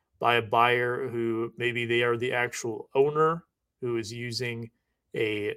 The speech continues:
secondary or burner account to bid on it, or they're using their own account to bid on an auction that is done through a consignment service. Uh, it is a practice that is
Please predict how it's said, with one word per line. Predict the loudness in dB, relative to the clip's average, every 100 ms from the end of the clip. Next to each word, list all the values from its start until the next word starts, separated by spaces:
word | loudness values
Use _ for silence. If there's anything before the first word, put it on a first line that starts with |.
| -6
secondary | -2 2 2 2 2 4 4
or | 2
burner | 0 0 2 2
account | 2 -2 -2 -2 -8 -20 _ _
to | -12
bid | -4 0 2
on | 2
it, | 0 -2
or | -4
they're | -2 -4
using | -4 -4 -6
their | -6 -4
own | -2 -2
account | -2 0 0 0 -6 -20 _ _ _ -12
to | -6
bid | -2 2
on | 2
an | 0 0
auction | 0 0 -6 -6
that | -4
is | -4
done | -4 -6 -6
through | -10 -4 -2
a | 0 -2 -8 _ _
consignment | -10 -4 0 0 -2 -8 -8
service. | -8 -8 -8 -6 -4 -6 _ _ _ _ _ _ _ _ _ _ -20 _ _ 0
Uh, | 2 2 4
it | 4
is | 4 4
a | 0
practice | 2 6 6 6 2 2 0
that | 2 2 0
is | -2 0 0 0 -4